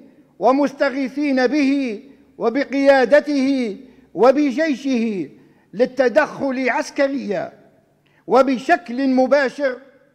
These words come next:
في الأراضي الليبية، ومنحه بهذا التوسل شرعية كاذبة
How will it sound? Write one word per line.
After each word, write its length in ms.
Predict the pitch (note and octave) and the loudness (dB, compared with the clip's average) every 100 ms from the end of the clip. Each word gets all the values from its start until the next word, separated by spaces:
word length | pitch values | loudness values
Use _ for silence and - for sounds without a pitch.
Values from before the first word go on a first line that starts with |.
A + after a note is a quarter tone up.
| _ | _
في 100 | C#4+ | -8
الأراضي 540 | C4 A#3+ C4 C4 G#3+ | -4 -2 0 -2 -2
الليبية، 640 | A#3 A#3 G#3 A3+ E3+ C3+ - _ _ _ _ _ _ _ _ _ | -6 -8 -8 -8 -8 -10 -14 _ _ _ _ _ _ _ _ _
ومنحه 1000 | F#3 A3+ B3+ E4+ B3+ C#4 C#4 C4+ A3+ D3+ - _ _ _ | 0 2 4 2 -2 -4 -2 0 -2 -8 -12 _ _ _
بهذا 500 | E3+ G#3 C4 D#4 D4+ | -4 0 2 4 2
التوسل 800 | D4+ D4 C4+ D4 C#4 D4 C#4 G#3+ A#3+ _ _ _ | -2 -2 0 -2 -2 -6 -6 -6 -16 _ _ _
شرعية 920 | _ B3 B3 A#3+ D#4 D#4 C4 C4 B3+ B3+ | _ -6 -4 -2 0 0 -2 -4 -6 -2
كاذبة 680 | C4 D4 D#4+ D4 C#4 A#3+ | 2 4 4 2 -4 -6